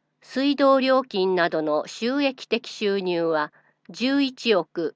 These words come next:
六千二百九十七万四千五百四円で、執行率は四十二点九パーセントです。一方、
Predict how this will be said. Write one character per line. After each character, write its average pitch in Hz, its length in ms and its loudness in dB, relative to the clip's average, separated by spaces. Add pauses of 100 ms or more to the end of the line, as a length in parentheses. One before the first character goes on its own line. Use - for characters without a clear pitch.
六 190 260 -4
千 294 360 0
二 165 80 -4
百 180 280 -6
九 262 300 -4
十 165 300 -4
七 165 280 0
万 151 280 -2 (180)
四 233 220 0
千 269 340 0
五 165 140 -4
百 196 280 -4
四 190 200 0
円 139 260 -6
で、 135 160 -8 (680)
執 - 200 -14 (100)
行 262 260 2
率 185 300 -8
は 156 220 -4 (100)
四 269 300 0
十 170 240 -2
二 180 240 -2
点 151 260 -6
九 233 300 -4
パ 220 180 0
ー 214 60 -6
セ 185 220 -4
ン 131 40 -6
ト - 180 -12
で - 140 -16
す。 - 220 -20 (960)
一 226 140 -6 (200)
方、 196 340 2